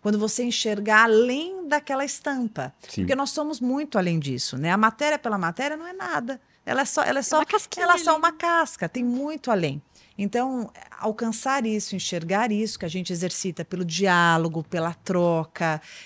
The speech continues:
Speaker 1: é, pela percepção do invisível, nossa, quando você descobre isso, você vai muito mais
Speaker 3: É,
Speaker 1: longe.
Speaker 3: muda tudo, né? Quando a
Speaker 1: Muda
Speaker 3: gente
Speaker 1: tudo.
Speaker 3: vai pra esse lugar de autoconhecimento, entende
Speaker 1: É.
Speaker 3: por que que a gente tinha esses padrões, a gente muda tudo e ressignifica essas relações, não atrai mais esse tipo de
Speaker 2: É, tem muita gente que fala,
Speaker 3: relacionamento.
Speaker 2: "Ah, eu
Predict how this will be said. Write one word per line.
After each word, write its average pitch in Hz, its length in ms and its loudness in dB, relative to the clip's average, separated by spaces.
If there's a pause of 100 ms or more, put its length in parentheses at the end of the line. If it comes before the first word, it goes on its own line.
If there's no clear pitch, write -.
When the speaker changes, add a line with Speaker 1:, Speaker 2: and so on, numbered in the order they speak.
Speaker 1:
é, 185 100 -2
pela 220 300 4
percepção 220 720 -2
do 175 100 0
invisível, 160 1080 2
nossa, 226 680 -4
quando 190 160 -8
você 240 100 -2
descobre 294 600 8
isso, 247 320 0
você 233 80 -2
vai 208 120 4
muito 185 220 -2
mais 202 160 -2
Speaker 3:
É, 220 40 -6
Speaker 1:
longe. 208 280 -8
Speaker 3:
muda 240 180 -2
tudo, 294 380 0
né? 208 140 0
Quando 220 140 -2
a - 20 2
Speaker 1:
Muda 214 120 0
Speaker 3:
gente 302 160 -4
Speaker 1:
tudo. 277 80 2
Speaker 3:
vai 220 200 8
pra - 100 -4
esse - 140 -4
lugar 190 320 2
de 185 80 -2
autoconhecimento, 185 760 -4
entende 226 360 2
Speaker 1:
É. - 40 2
Speaker 3:
por - 140 -4
que 262 100 -6
que - 80 0
a 330 40 2
gente 311 200 2
tinha 226 140 0
esses 214 180 -2
padrões, 190 580 -2
a 220 60 2
gente 220 440 -2
muda 269 260 4
tudo 294 320 2
e 262 80 2
ressignifica 226 640 2
essas - 180 -2
relações, 214 260 2
não 233 100 2
atrai 202 300 4
mais 202 200 0
esse 214 180 -6
tipo - 260 -6
de 202 160 -6
Speaker 2:
É, - 120 -8
tem - 100 -2
muita 101 220 4
gente 104 140 6
que - 60 -6
fala, 113 200 4
Speaker 3:
relacionamento. 143 160 6
Speaker 2:
"Ah, - 20 8
eu - 40 8